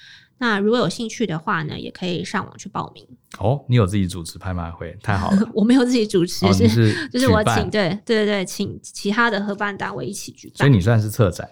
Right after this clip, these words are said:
Speaker 2: 就对了，这算是策展吗？
Speaker 1: 对，
Speaker 2: 还是？
Speaker 1: 对，对，我们就是跟不同的单位合作。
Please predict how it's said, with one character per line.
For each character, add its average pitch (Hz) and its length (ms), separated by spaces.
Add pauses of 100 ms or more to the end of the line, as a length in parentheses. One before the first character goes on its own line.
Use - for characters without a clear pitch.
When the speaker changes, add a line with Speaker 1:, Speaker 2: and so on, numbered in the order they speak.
Speaker 2:
就 80 140
对 - 120
了， - 80 (220)
这 107 120
算 98 200
是 95 60
策 92 140
展 - 180
吗？ - 180
Speaker 1:
对， 240 100
Speaker 2:
还 226 60
是？ 220 60
Speaker 1:
对， 220 40
对， 208 60
我 196 60
们 190 120
就 254 100
是 269 160
跟 220 280
不 269 120
同 233 160
的 185 100
单 185 220
位 202 80
合 196 180
作。 - 300